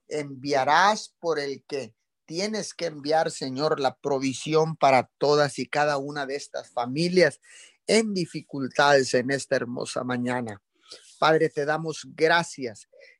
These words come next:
gracias por sensibilizar nuestros corazones. Gracias, Papito Dios, porque sabemos que eres tú, Señor, quien sensibiliza nuestros corazones para ayudar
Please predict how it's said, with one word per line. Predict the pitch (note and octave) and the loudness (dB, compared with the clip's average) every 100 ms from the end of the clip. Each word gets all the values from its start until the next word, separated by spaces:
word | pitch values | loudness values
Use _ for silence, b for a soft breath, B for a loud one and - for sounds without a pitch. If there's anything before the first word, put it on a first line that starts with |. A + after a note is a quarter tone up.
| - | -8
gracias | C3 E3 F3+ F3 D#3+ | -2 -2 -2 -4 -4
por | - D3+ C#3 - _ _ _ _ b | -4 -6 -6 -8 _ _ _ _ b
sensibilizar | - - F3+ G3 F#3 - F#3 D#3+ E3+ D#3 C3+ - F3 F3 | -18 -2 -2 -2 -8 -10 -10 -8 -6 -6 -6 0 2 0
nuestros | E3+ D#3 C#3+ - - D#3 | 0 -2 -4 -6 -8 -8
corazones. | - D#3 C#3 - - C3+ A#2 A2 - _ B B - | -4 0 0 -2 -4 -4 -4 -10 -16 _ B B -12
Gracias, | A#2 D3 D#3+ F3 E3+ C3+ - | 0 2 2 0 -4 -6 -6
Papito | C3+ - - D#3+ D#3+ C3+ | -8 -8 -12 -4 0 0
Dios, | C3 D3+ F3 E3+ - B B | 2 4 4 2 -8 B B
porque | C#3+ D3 D3+ | -2 0 -2
sabemos | C3+ C#3+ C#3+ D#3+ E3+ E3 - | -2 -2 0 -2 -2 -6 -4
que | F3 | 0
eres | E3+ D#3+ - - | 2 0 -2 -10
tú, | F#3+ G#3 | -6 -6
Señor, | - C#3 B2+ D#3+ F3 - | -2 -4 -2 -2 -4 0
quien | D#3 C#3 | 0 0
sensibiliza | - D3 C#3+ - D3+ C3+ C3 E3 F3 E3+ | 2 2 2 -4 -6 -4 -2 0 2 2
nuestros | D3+ C#3+ - D3 C#3 - | 2 0 -2 -2 -2 -2
corazones | D#3 D3 - - D3 D#3+ D3 | 0 2 0 0 2 2 -2
para | - C#3+ C3 | 0 2 4
ayudar | C#3 C3+ B2+ C3+ D#3+ F3+ F#3 | 2 -2 -2 2 4 2 -2